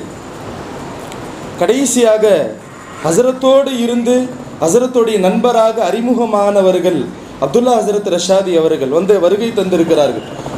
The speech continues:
எவ்வளவு பெரிய பாக்கியம்! அல்லாஹு தாலா அவர்களுடைய அந்தஸ்தை உயர்த்தி தந்தருள் புரிவானாக. இப்படிப்பட்ட ஒரு மாணவரையும் இந்த சமுதாயத்தில் உருவாக்கி என்னால் கொடுக்க முடியும் என்று அவருடைய எல்லா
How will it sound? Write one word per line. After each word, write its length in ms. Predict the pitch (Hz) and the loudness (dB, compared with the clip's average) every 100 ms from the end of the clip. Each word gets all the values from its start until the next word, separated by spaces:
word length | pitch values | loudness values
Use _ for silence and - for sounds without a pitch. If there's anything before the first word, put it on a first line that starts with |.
| 123 | 2
எவ்வளவு 260 | 175 233 262 247 | 4 4 2 2
பெரிய 180 | 208 202 180 | 2 0 2
பாக்கியம்! 500 | 185 196 202 208 165 147 160 | 0 0 -2 -2 -2 -4 -2
அல்லாஹு 320 | 196 190 185 170 | 0 0 -2 -2
தாலா 320 | 185 185 170 135 - - - | 2 4 2 0 -8 -12 -2
அவர்களுடைய 600 | 165 247 254 240 214 208 175 | 2 2 2 0 2 2 2
அந்தஸ்தை 440 | 196 208 208 208 190 170 | 2 0 2 2 4 4
உயர்த்தி 360 | 226 233 214 190 | 4 2 -2 0
தந்தருள் 420 | 170 185 180 180 | 0 0 -2 0
புரிவானாக. 560 | 170 175 170 165 180 180 139 - - - 165 | 4 4 4 2 2 2 0 -2 -14 -2 0
இப்படிப்பட்ட 500 | 185 320 311 285 285 262 | 2 2 4 0 0 2
ஒரு 120 | 247 226 190 | 2 2 0
மாணவரையும் 800 | 208 254 254 233 233 240 302 349 - - - - | 0 2 2 2 2 2 2 0 -4 -12 -6 0
இந்த 120 | 208 214 | 2 2
சமுதாயத்தில் 760 | 240 285 302 302 285 285 262 220 | 0 2 4 2 0 -6 -2 2
உருவாக்கி 520 | 262 311 302 269 262 302 247 | 4 4 4 2 -2 -4 -2
என்னால் 420 | 254 277 294 311 - | 0 2 2 2 0
கொடுக்க 300 | 294 320 311 254 | 2 2 2 0
முடியும் 400 | 254 269 277 240 240 | 0 0 0 2 2
என்று 320 | 269 262 320 339 - - 214 160 | 2 2 2 2 -2 -8 -2 2
அவருடைய 500 | 240 262 254 247 233 208 214 | 2 0 -4 -2 2 2 2
எல்லா 240 | 247 302 | 2 2